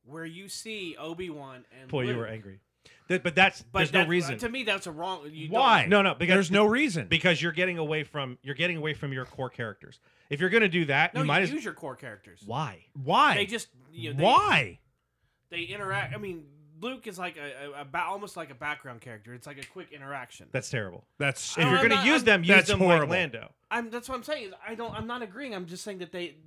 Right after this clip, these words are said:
Speaker 1: this is a possibility where they could. You
Speaker 2: Oh, I'm
Speaker 1: go
Speaker 2: not
Speaker 1: to
Speaker 2: saying
Speaker 1: that
Speaker 2: it's out of the
Speaker 1: planet.
Speaker 2: realm of possibility. I'm saying it's highly unlikely
Speaker 1: As far
Speaker 2: because
Speaker 1: as
Speaker 2: it
Speaker 1: R two
Speaker 2: doesn't,
Speaker 1: and three P O,
Speaker 2: it
Speaker 1: R two and
Speaker 2: doesn't
Speaker 1: three P O have
Speaker 2: fit
Speaker 1: been
Speaker 3: I don't
Speaker 1: separate
Speaker 3: think,
Speaker 1: things.
Speaker 3: I don't think anything's highly unlikely, just in the
Speaker 2: I,
Speaker 3: fact that we've
Speaker 2: no,
Speaker 3: reeled
Speaker 2: I,
Speaker 3: off
Speaker 2: I think
Speaker 3: six characters that are already in it.
Speaker 2: But I think it's highly unlikely because I really think the six characters you see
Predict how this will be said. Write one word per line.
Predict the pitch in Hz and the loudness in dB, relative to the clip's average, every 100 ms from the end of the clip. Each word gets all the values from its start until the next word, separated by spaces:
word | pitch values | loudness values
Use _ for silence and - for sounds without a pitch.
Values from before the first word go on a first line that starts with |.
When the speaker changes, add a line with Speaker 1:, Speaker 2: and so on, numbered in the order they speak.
| 139 | -8
Speaker 1:
this | 208 202 | -8 -6
is | |
a | 180 | -12
possibility | - 175 151 151 190 165 131 | -8 -8 -8 -12 -14 -12 -12
where | 135 | -14
they | 127 | -14
could. | 233 196 127 | -12 -14 -6
You | 151 | 2
Speaker 2:
Oh, | |
I'm | 233 | 4
Speaker 1:
go | - | 6
Speaker 2:
not | 262 | 6
Speaker 1:
to | |
Speaker 2:
saying | 240 254 | 6 6
Speaker 1:
that | |
Speaker 2:
it's | 208 | 8
out | 208 | 8
of | 208 | 8
the | 190 | 6
Speaker 1:
planet. | |
Speaker 2:
realm | 185 170 | 2 2
of | - | 0
possibility. | 147 139 131 196 165 131 | -2 -4 -4 -2 0 -2
I'm | 131 | -4
saying | 139 165 | -4 -4
it's | 131 | -4
highly | - 147 147 135 | -8 -4 -4 -4
unlikely | 117 117 127 170 | -6 -6 -6 -6
Speaker 1:
As | - | -6
far | 202 | -2
Speaker 2:
because | 156 | -2
Speaker 1:
as | 139 | -2
Speaker 2:
it | |
Speaker 1:
R | 151 | 2
two | |
Speaker 2:
doesn't, | 165 170 160 | 4 4 2
Speaker 1:
and | 147 | -4
three | 196 254 | -12 -14
P | 160 | -10
O, | 127 | -2
Speaker 2:
it | |
Speaker 1:
R | 170 | 0
two | |
and | 196 | 4
Speaker 2:
doesn't | 170 185 180 | 4 6 2
Speaker 1:
three | 175 | -2
P | |
O | 160 | -6
have | |
Speaker 2:
fit | 143 | -2
Speaker 1:
been | 151 | 2
Speaker 3:
I | 190 | 4
don't | 226 | 4
Speaker 1:
separate | 226 | 4
Speaker 3:
think, | 214 180 | 2 0
Speaker 1:
things. | 196 | 0
Speaker 3:
I | 175 | 0
don't | 185 175 | 0 0
think | 170 151 | -4 -6
anything's | 156 156 147 135 123 | -6 -4 -6 -8 -10
highly | 131 123 120 | -10 -10 -8
unlikely, | 117 113 110 110 120 | -10 -10 -12 -12 -6
just | 147 143 | -6 -6
in | 160 | -8
the | 139 | -2
Speaker 2:
I, | 160 180 | 4 4
Speaker 3:
fact | 170 | 4
that | 156 | -4
we've | 151 151 127 | -4 -4 -4
Speaker 2:
no, | 139 | 0
Speaker 3:
reeled | 160 151 | 2 4
Speaker 2:
I, | |
Speaker 3:
off | 151 160 | 4 2
Speaker 2:
I | |
think | 151 185 | 2 0
Speaker 3:
six | 175 - | 0 -2
characters | 165 156 151 139 123 | -2 -2 -2 -6 -6
that | 131 | -6
are | 131 | -6
already | 127 123 | -6 -6
in | 123 | -6
it. | 110 | 2
Speaker 2:
But | 170 | 4
I | 175 | 4
think | - 190 | 2 -4
it's | 190 | -4
highly | - 165 170 | -2 -2 0
unlikely | 165 147 143 135 | -2 -2 -4 -6
because | 139 127 | -6 -4
I | |
really | 127 135 143 | -2 0 -2
think | 135 131 | -4 -8
the | 113 | -8
six | - 135 | -8 -8
characters | - 127 123 110 | -6 -6 -6 -10
you | 107 | -12
see | - 123 123 139 | -12 -8 -8 -8